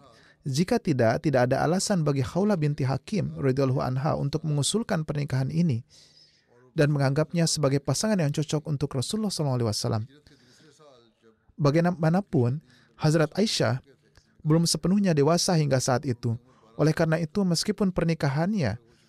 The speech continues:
telah dilangsungkan, prosesi rustanah,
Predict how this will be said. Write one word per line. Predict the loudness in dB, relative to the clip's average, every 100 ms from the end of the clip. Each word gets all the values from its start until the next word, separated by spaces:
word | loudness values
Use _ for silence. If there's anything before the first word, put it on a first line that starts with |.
| _ _ _ _ 0
telah | 2
dilangsungkan, | 4 2 2 0 -4 -4 -2 -2 -2 -10 _ _ _ _
prosesi | 0 2 0 2 2
rustanah, | 2 0 -4 0 0 2 0